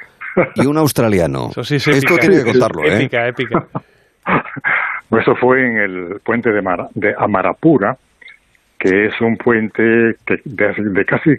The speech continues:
Speaker 3: un kilómetro de, de largo, hecho, fabricado con madera de teca, que es incorruptible y resistente al agua incluso, ¿no?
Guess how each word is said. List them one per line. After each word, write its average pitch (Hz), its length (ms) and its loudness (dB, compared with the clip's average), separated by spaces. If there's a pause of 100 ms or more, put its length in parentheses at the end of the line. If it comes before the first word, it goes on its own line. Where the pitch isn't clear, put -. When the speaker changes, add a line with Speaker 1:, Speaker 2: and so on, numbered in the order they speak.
(1040)
Speaker 3:
un 175 180 4
kilómetro 113 520 2
de, 87 360 2
de 82 220 0
largo, 131 440 2 (600)
hecho, 110 300 2
fabricado 110 580 2
con 87 380 -6
madera 98 280 2
de 92 100 2
teca, - 460 -2 (120)
que 95 100 -2
es - 100 -8
incorruptible 95 960 0 (380)
y 98 80 2
resistente 95 560 0
al 87 120 2
agua 87 220 0
incluso, 85 400 -4
¿no? 120 160 -4